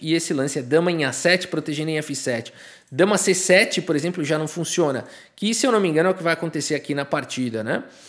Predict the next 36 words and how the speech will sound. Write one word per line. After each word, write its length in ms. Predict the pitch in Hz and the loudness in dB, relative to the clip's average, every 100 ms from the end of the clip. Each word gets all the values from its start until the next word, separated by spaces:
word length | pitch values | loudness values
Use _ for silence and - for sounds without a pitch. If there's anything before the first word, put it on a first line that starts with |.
| - - - | -20 -20 4
Bom, 320 | 220 220 - - | 6 6 4 -2
seguimos 440 | - 208 220 185 | 0 4 4 4
aqui 240 | 185 202 | 4 2
com, 300 | 196 202 160 151 | 0 0 0 0
na 140 | 156 | 0
verdade, 380 | 151 151 147 - | 2 2 2 0
com 180 | 160 143 | -2 4
dama 260 | 175 190 | 4 4
C 220 | - - 139 | 0 2 2
dois, 360 | 156 311 339 | 6 6 6
cheque. 400 | - 214 208 - - - - | 6 4 4 -2 -18 -12 -10
Seguido 520 | - - 226 220 226 196 | -4 0 4 6 6 6
agora 280 | 170 165 | 6 6
de 100 | 139 | 4
dama 240 | 147 156 160 | 2 2 2
C 180 | - 147 | 0 6
oito, 380 | 277 320 285 | 6 6 4
cheque. 420 | 262 - 170 165 - - - | 0 4 4 2 -6 -18 -4
E 80 | 170 | 4
dama 200 | 170 175 | 6 4
C 140 | 262 | 2
sete. 460 | 262 196 202 - - - _ - | 4 4 4 0 -8 -14 _ -4
E 120 | 214 | 0
esse 200 | 233 233 | 2 2
lance 340 | 196 151 156 156 | 2 2 0 -4
aqui 200 | - 180 | -6 -4
tem 160 | 185 | -2
um 60 | 185 | 0
problema. 520 | 180 143 139 120 110 - _ _ | 0 0 -2 -4 -8 -16 _ _
Ivanchuk 520 | 135 147 147 175 175 | -4 -4 -2 -4 -6
segue 280 | 139 147 147 | -2 -2 -2
com 180 | 143 135 | -4 -6
cavalo 340 | 131 120 143 165 | -6 -2 0 0
G 160 | 131 123 | -2 -4
seis, 340 | - 147 143 | -2 -2 -2
cheque. 440 | - 107 101 - | -6 -6 -8 -12